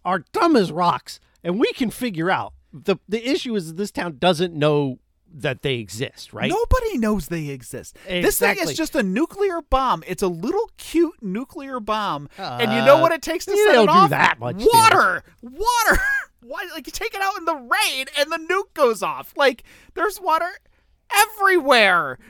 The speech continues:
Speaker 2: Like, if the cat <laughs> licks it, does it, like, make more? Like, like, it,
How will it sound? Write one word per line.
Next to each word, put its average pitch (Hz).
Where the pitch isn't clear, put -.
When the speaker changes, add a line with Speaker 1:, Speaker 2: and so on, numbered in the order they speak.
Speaker 2:
Like, 330
if -
the 359
cat 349
<laughs> -
licks 311
it, 453
does 294
it, 359
like, 349
make 208
more? 320
Like, 269
like, 277
it, 320